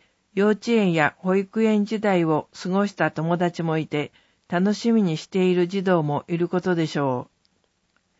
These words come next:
不安なく、明るく、楽しく、ワクワクした気持ちで新年度が迎えられるよう、教職員一同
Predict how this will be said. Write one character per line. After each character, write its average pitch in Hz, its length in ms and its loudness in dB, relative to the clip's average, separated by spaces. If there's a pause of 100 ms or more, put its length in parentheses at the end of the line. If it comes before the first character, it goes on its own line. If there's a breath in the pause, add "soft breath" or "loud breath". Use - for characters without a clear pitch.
(160)
不 185 200 0
安 190 160 4
な 190 140 0
く、 156 240 -4 (340)
明 190 260 0
る 202 120 0
く、 196 260 -2
楽 196 280 0
し 196 100 -8
く、 156 240 -2 (280 soft breath)
ワ 226 140 0
ク 247 120 -6
ワ 226 140 2
ク 185 160 -2
し 170 60 -10
た 165 160 -2
気 165 140 -8
持 175 140 0
ち 175 140 -8
で 170 240 0 (140)
新 202 320 0
年 220 220 2
度 185 120 0
が 160 200 0
迎 202 380 -2
え 202 60 0
ら 196 140 0
れ 190 140 0
る 190 160 0
よ 180 340 2
う、 - 180 -20 (300)
教 214 260 -2
職 226 360 -4
員 190 240 0
一 180 220 -6
同 143 320 -2